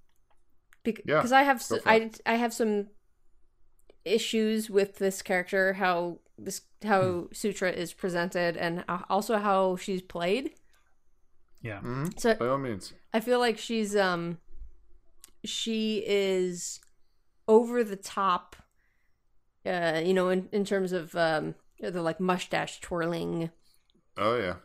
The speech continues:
Speaker 1: And, and she just, she comes across as, I don't even know what the word I'm looking, it's not smarmy. It's almost smarmy.
Speaker 2: Uh, it's borderline.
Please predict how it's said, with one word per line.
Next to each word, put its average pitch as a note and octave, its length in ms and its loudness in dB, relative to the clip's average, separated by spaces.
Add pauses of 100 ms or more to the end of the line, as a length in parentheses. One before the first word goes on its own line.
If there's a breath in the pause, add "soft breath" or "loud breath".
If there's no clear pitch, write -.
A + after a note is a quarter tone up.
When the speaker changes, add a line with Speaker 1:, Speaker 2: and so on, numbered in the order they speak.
(200)
Speaker 1:
And, G3 200 2
and F#3 300 2
she - 120 -6
just, G3+ 340 -4
she - 180 -4
comes A3 260 -2
across F#3 440 0
as, E3 300 -6 (220)
I G#3+ 40 -10
don't B3 120 -6
even A3+ 180 -2
know G3 100 0
what F#3+ 180 0
the F#3+ 60 -4
word F#3 160 0
I'm F3+ 100 -2
looking, F#3+ 160 -4
it's G#3+ 100 -6
not C#4 200 4
smarmy. F#3 680 0 (180)
It's G#3 220 -4
almost A#3 520 0
smarmy. D#3+ 460 -4 (400 soft breath)
Speaker 2:
Uh, A#2 420 4
it's G#2+ 220 -2
borderline. F#2+ 580 2